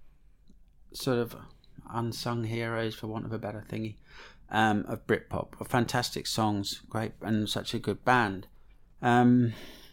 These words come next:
I don't know how it felt. I don't really know. I, I thought that I had almost killed, helped kill one of my favourite sort of musics, you know, indie music. I was really into indie stuff in the late eighties.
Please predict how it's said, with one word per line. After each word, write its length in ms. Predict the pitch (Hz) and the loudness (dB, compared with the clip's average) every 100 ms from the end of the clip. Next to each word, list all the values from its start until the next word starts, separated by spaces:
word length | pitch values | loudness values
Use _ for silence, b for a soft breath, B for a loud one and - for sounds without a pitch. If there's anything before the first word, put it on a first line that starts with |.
| - | 2
I 100 | 151 | 4
don't 220 | 185 185 | 6 8
know 100 | 175 | 8
how 200 | 160 131 | 8 6
it 100 | 101 | 4
felt. 240 | - 113 | 6 6
I 80 | 104 | 6
don't 240 | 151 151 131 | 4 2 2
really 280 | 135 131 | 2 2
know. 360 | 131 127 127 123 b b b b | 2 2 2 0 b b b b
I, 320 | 131 135 139 151 | 6 8 8 6
I 40 | |
thought 400 | - 147 131 120 | 4 4 4 4
that 160 | 117 - - | -2 -2 -2
I 220 | 123 127 | 0 2
had 140 | 120 | 2
almost 380 | 131 123 120 - | 4 4 4 0
killed, 540 | - 135 123 120 131 - b - - - - - - - | 0 4 4 4 -2 -10 b -20 -20 -20 -20 -20 -20 -4
helped 460 | - 143 139 - - | 4 6 6 2 0
kill 320 | 123 113 113 | 2 4 4
one 180 | 117 120 | 2 2
of 100 | 117 | 4
my 180 | 117 | 2
favourite 520 | 110 127 120 117 110 - 135 127 - 139 | 2 4 4 2 -4 -6 -6 -6 -4 -4
sort 240 | - 139 123 | 0 2 4
of 100 | 120 | 6
musics, 640 | 131 143 135 120 - - | 8 8 8 4 -4 -2
you 60 | 117 | 2
know, 120 | 110 | 4
indie 420 | 127 139 131 120 | 6 6 6 4
music. 420 | 107 101 101 98 | 4 0 -2 -4
I 60 | 110 | 0
was 220 | 107 110 | 0 2
really 380 | 113 117 113 110 | 2 4 4 6
into 480 | 127 131 - 107 98 | 6 4 2 0 0
indie 420 | 104 101 98 98 | -2 -2 -2 -4
stuff 380 | - - 90 - | -6 -4 -4 -2
in 80 | 98 | -2
the 80 | 104 | 0
late 260 | 104 98 | 0 0
eighties. 480 | 101 101 98 101 - | 0 0 -2 -4 -6